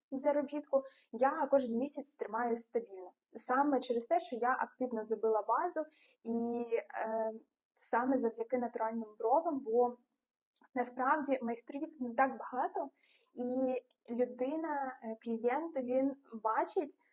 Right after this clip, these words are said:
що, е, майстер, який може закрити будь-який його запит, е, він для нього більш цінний. А,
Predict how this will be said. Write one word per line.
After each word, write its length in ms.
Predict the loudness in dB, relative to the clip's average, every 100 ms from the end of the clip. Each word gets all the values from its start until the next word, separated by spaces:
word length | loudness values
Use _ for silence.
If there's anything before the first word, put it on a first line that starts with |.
| _ -20
що, 520 | -6 -2 0 0 -2 -4
е, 120 | -4
майстер, 460 | 0 0 2 0 0
який 300 | -2 0 0
може 300 | 2 0 0
закрити 440 | -4 0 0 0 -4
будь-який 500 | -2 0 -2 -4 -8
його 260 | -8 -8 -4
запит, 420 | -2 0 0 -4 _ _ _ -8
е, 360 | -4 -2 0 0
він 160 | -2 -2
для 120 | -2
нього 540 | -2 -2 2 2 2
більш 460 | -6 -8 -14 -20 -20
цінний. 520 | -10 -6 -6 -8 -14 _ _ _ _
А, 380 | -4 0 0 0